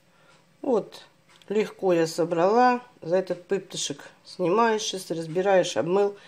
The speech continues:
просохло и всё готово. Сверху на крышке вот клапан, который сейчас мы будем регулировать, когда поставим наши продукты. Ещё что здесь интересно? Здесь карманчик такой для сбора жира.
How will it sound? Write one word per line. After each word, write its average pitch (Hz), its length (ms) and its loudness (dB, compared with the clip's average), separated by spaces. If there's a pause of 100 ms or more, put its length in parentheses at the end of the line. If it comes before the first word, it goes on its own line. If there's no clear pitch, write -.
(460)
просохло 180 540 -2
и 120 60 0
всё 120 180 -2
готово. 104 460 -4 (420)
Сверху 233 460 -2
на 170 120 0
крышке 170 440 -6
вот 165 160 -6
клапан, 123 480 -4 (1400)
который 180 420 -6
сейчас 156 280 -4
мы 139 120 -2
будем 139 260 -2
регулировать, 139 720 -2 (640)
когда 147 260 -4
поставим 143 540 0
наши - 240 -6
продукты. - 560 -10 (840)
Ещё 226 520 -6
что 180 320 -6
здесь 156 340 -8
интересно? 147 520 -6
Здесь 185 160 -10
карманчик 180 680 -6
такой 139 460 -12 (800)
для 170 140 -6
сбора 175 360 -4
жира. 127 460 -8